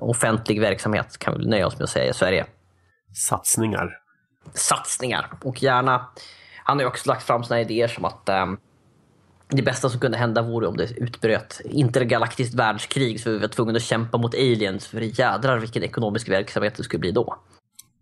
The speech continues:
Speaker 1: Vad mycket vi skulle behöva lägga på vapen och, och kämpa mot aliens.
Speaker 2: Precis.
Speaker 1: Det vore jättebra för ekonomin.
Speaker 2: Och vi skulle få ransoneringskort och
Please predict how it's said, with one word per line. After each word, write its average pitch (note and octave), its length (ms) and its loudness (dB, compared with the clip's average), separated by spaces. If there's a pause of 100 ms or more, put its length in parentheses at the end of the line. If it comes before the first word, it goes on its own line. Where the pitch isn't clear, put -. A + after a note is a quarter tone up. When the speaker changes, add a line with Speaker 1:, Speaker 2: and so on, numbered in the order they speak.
(280)
Speaker 1:
Vad C3 120 4
mycket C#3+ 180 2
vi C3+ 100 4
skulle B2+ 160 2
behöva A#2 160 4
lägga A2 200 4
på A#2 140 -2
vapen A2 420 2
och, - 560 -4
och B2 240 -4 (320)
kämpa A2 340 0
mot A2 140 -2
aliens. - 560 -2 (280)
Speaker 2:
Precis. G2+ 220 -4
Speaker 1:
Det - 40 2
vore B2+ 120 4
jättebra B2 500 2
för F2+ 100 -6
ekonomin. - 440 -6
Speaker 2:
Och G#2 100 -4
vi F#2+ 60 0
skulle G2+ 180 0
få G2 120 0
ransoneringskort F#2+ 1120 0
och F2 200 -6